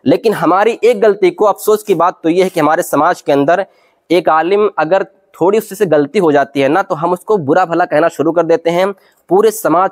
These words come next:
के अंदर उसकी बदनामी करना शुरू कर देते हैं। ये नहीं सोचते कि वो भी एक इंसान है, उससे भी गलती हो सकती है। तो कहना ये चाहता हूँ कि एक आलिम की इज्जत करें। पन्द्रह हज़ार रुपये आप सब जानते हैं, और पन्द्रह हज़ार रुपये में आजकल किसी का कुछ नहीं होने वाला है। हमारे घर के बच्चे जो है बड़े-बड़े,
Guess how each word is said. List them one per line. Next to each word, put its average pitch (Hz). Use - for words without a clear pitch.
के 175
अंदर 170
उसकी 175
बदनामी 143
करना 143
शुरू 131
कर 123
देते 113
हैं। 110
ये 160
नहीं 233
सोचते 190
कि 175
वो 170
भी 185
एक 190
इंसान 143
है, 131
उससे 196
भी 208
गलती 160
हो 156
सकती 123
है। 107
तो 214
कहना 175
ये 190
चाहता 170
हूँ 185
कि 180
एक 170
आलिम 143
की 139
इज्जत 135
करें। 117
पन्द्रह 156
हज़ार 160
रुपये 151
आप 175
सब 147
जानते 131
हैं, 127
और 143
पन्द्रह 147
हज़ार 151
रुपये 151
में 151
आजकल 143
किसी 147
का 135
कुछ 143
नहीं 127
होने 117
वाला 110
है। 107
हमारे 139
घर 143
के 139
बच्चे 135
जो 131
है 135
बड़े-बड़े, 135